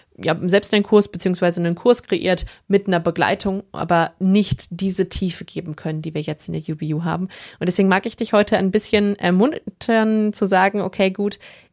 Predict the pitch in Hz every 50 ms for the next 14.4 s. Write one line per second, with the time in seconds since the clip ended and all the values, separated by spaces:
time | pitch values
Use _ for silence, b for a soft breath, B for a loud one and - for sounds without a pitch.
0 | _ _ _ _ _ _ _ _ _ _ 214 226 - - - 202 185 190 - 190
1 | 190 190 175 165 165 165 170 170 175 196 208 226 - - - 180 - - - -
2 | - - 208 - - 233 233 b b b b - 202 226 220 - 220 208 208 214
3 | 214 214 - - 220 220 - - 214 208 - 214 208 214 b b b b b _
4 | - 190 190 175 - - - 180 170 - 196 208 214 208 208 214 202 196 208 202
5 | - 208 196 196 - - - - 196 190 185 185 180 175 180 190 196 202 190 190
6 | 185 - - - 320 339 - - 233 220 220 220 220 202 190 190 190 190 196 190
7 | 185 180 180 202 233 247 - B B B B B B B - - 190 190 190 185
8 | 185 202 220 208 247 269 320 330 262 233 214 208 208 208 - - - - - -
9 | 196 190 190 190 180 196 190 208 226 233 233 220 202 190 202 - - - 233 208
10 | 202 196 190 202 - - - 180 180 - - 214 - - 320 - 208 - - 220
11 | - - - 175 170 - 214 294 - - 170 165 - 165 160 269 - B B B
12 | B B _ - 214 208 240 269 269 - - 233 226 220 226 220 220 214 220 214
13 | 202 202 202 202 B B B B _ _ - 190 185 190 - - - 269 - -
14 | - - 214 208 208 208 -